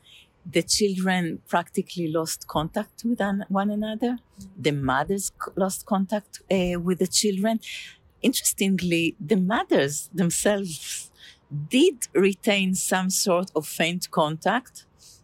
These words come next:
but not the children and not the mother-child pairs. Uh, and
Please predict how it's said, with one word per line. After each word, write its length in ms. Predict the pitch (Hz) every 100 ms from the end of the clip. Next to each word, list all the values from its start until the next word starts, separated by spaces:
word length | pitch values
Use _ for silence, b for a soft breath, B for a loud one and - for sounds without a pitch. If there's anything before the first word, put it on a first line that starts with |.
| -
but 200 | 165 -
not 180 | 175 175
the 100 | 190
children 600 | - 170 165 175 175 170
and 180 | 160 160
not 200 | - 165
the 80 | 160
mother-child 960 | 165 160 160 165 - - 147 147 151 - _
pairs. 580 | 170 151 175 285 - - B B B B B _ -
Uh, 340 | 180 175 170 - -
and 240 | 180 175